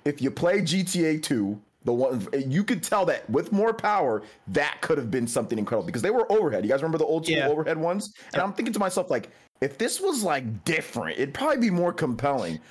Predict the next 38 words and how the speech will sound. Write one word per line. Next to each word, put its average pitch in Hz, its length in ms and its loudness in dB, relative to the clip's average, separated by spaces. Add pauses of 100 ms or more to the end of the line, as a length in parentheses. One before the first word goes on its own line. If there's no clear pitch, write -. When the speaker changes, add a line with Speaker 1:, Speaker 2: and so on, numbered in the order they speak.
(160)
Speaker 1:
So - 160 0
the - 80 2
fact 262 180 -2
that 320 120 -2
they 233 120 2
turned 208 340 0
that 165 200 2
down 156 260 2
is 127 160 -2
just, 117 500 -2 (480)
Speaker 2:
And 170 120 0
what's, 160 160 0
Speaker 1:
dude, 95 80 -2
that's, 117 340 0
Speaker 2:
what's 196 160 0
Speaker 1:
that's - 80 -2
Speaker 2:
crazy 277 380 0
Speaker 1:
rough. 208 80 4
Speaker 2:
is 143 80 -2
that 185 240 -2
game 220 200 0
came 180 300 -2
out 143 320 0
before 170 500 0
the 156 140 0
original 143 280 -2
Xbox 135 440 -2
release, 120 560 -4 (180)
from 170 120 -2
I 170 60 2
remember, 214 360 0
Speaker 1:
Mm-hmm. - 380 -8
Speaker 2:
like, 147 140 0
Speaker 1:
Yep. - 60 -6
Speaker 2:
a 139 40 -2
month 139 240 -4
or - 20 -12
two. 208 220 0